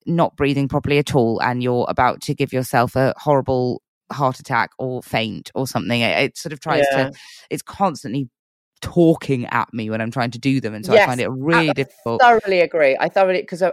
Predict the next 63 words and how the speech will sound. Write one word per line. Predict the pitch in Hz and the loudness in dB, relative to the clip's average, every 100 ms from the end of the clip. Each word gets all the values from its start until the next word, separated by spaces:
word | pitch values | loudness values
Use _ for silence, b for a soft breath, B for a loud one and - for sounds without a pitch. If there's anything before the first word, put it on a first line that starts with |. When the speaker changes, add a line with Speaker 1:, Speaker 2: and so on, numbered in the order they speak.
| - | 0
Speaker 2:
I | |
think | 185 190 | -2 0
breathing | 196 196 180 | 2 2 0
exercises | - - 156 147 143 | -6 -6 -6 -6 -6
make | 160 160 156 - | -2 0 -2 -2
me | 160 151 | -2 0
more | 151 156 156 143 | 0 0 0 0
anxious. | 151 143 - 131 123 - | -2 -2 -4 -4 -4 -6
And | 139 | -6
so | 143 | -4
when | 139 | 0
Speaker 1:
Yeah. | 120 127 | 0 0
Speaker 2:
I'm | |
lying | 160 156 151 | 0 0 0
in | 147 | -4
bed | 151 143 | -4 -2
trying | - 147 | -2 -6
to | |
do | 143 160 | -2 -2
them, | 151 117 135 - B B B | 2 0 0 -6 B B B
I | 147 | -4
can | 151 | -4
feel | 143 - 156 143 143 | -8 0 2 4 4
my | 139 143 | 2 -4
heart | 143 143 | 0 0
rate | - - | 0 -6
go | 143 139 | -4 -4
up | 127 - _ _ | -4 -8 _ _
Speaker 1:
Yeah. | 220 302 185 | -4 0 2
Speaker 2:
rather | 131 127 | 2 -2
than | 131 131 | -4 -8
the | 135 | -6
other | 127 127 | -6 0
way. | 123 | 2
Speaker 1:
And | 120 | 2
then | 208 | 0
it's | 196 | -2
Speaker 2:
Yeah. | 139 127 | -2 -2
Speaker 1:
much | 175 | -2
more | 175 175 | -4 -4
difficult | 175 160 170 | -4 -2 -2
to | 160 | -2
breathe. | 185 120 - | -4 -4 -4
I'm | 180 | -2
exactly | 170 151 139 185 - 131 | -4 -8 -2 -2 -2 -12
the | 135 | -12
same. | - 120 110 - b b | -6 -4 -4 -10 b b
But | 156 | -4
this | - 196 - | 0 0 0
one | 147 | 2
was | 139 | 2
Speaker 2:
Mm. | 135 | 2
Speaker 1:
really | 156 165 156 | 2 2 2
helpful | 147 139 - - 127 120 120 - _ _ - | 2 0 0 -2 0 2 2 -2 _ _ -8
if | 131 - | -8 -6
you | 131 | 0
are | 156 156 | 2 2
in | 151 | 2
that | 147 | 0
position | - 143 131 135 | -2 -6 -6 -6
of | 123 | -4
night | 143 135 - | 0 -2 -2
before. | - 135 127 127 123 | -4 0 2 2 0